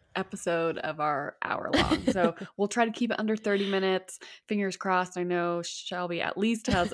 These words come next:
Speaker 1: a
Speaker 2: <laughs>
Speaker 1: deadline to hard cut, 'cause your
Speaker 2: Yeah.
Speaker 1: birthday's this weekend.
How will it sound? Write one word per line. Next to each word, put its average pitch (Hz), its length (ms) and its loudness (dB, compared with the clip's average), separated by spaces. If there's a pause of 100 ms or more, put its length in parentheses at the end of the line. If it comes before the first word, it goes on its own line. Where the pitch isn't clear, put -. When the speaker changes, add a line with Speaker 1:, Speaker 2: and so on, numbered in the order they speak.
Speaker 1:
a 180 60 0
Speaker 2:
<laughs> - 80 -12
Speaker 1:
deadline 165 580 -2 (440)
to 147 360 -4 (240)
hard 180 280 2
cut, - 280 2
'cause 208 180 2
your 254 120 6
Speaker 2:
Yeah. - 20 -2
Speaker 1:
birthday's 311 360 4
this 262 180 -2
weekend. 185 420 -4